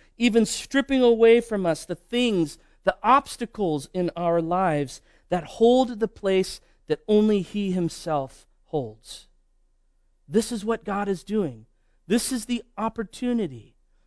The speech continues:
because he's removing from us things that have gotten in the way that we've either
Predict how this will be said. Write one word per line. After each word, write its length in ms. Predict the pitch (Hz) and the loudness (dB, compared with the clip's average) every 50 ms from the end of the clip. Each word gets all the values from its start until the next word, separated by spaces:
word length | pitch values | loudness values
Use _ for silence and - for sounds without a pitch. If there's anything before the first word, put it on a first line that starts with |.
| _ _ _ - | _ _ _ -10
because 340 | 185 180 - 220 208 - - | -10 -4 0 0 0 2 2
he's 180 | 220 214 175 | -2 -2 0
removing 680 | 185 220 220 214 208 214 254 294 320 339 339 339 302 262 | 4 6 8 8 8 8 8 8 8 8 8 6 4 2
from 280 | 240 - - 175 160 156 | 2 0 -2 -2 -2 -2
us 500 | 147 131 127 131 - - - - - _ _ _ _ _ _ _ _ _ _ _ _ _ | -4 -6 -10 -16 -20 -20 -20 -20 -20 _ _ _ _ _ _ _ _ _ _ _ _ _
things 440 | _ - 254 269 285 277 269 202 - | _ 0 4 4 6 6 6 4 4
that 200 | - 220 - - | 2 0 0 2
have 240 | 185 196 170 160 147 | 0 0 0 0 0
gotten 340 | 196 202 214 196 - 214 214 | 0 2 2 2 0 -2 -2
in 120 | 196 208 | -2 -2
the 100 | 208 196 | -2 0
way 260 | 190 185 202 214 220 | 0 2 2 4 2
that 160 | 202 175 151 160 | 2 0 -2 -6
we've 200 | 175 202 180 202 | -8 -6 -4 -2
either 360 | 196 208 208 196 185 156 | 0 0 0 0 -2 -4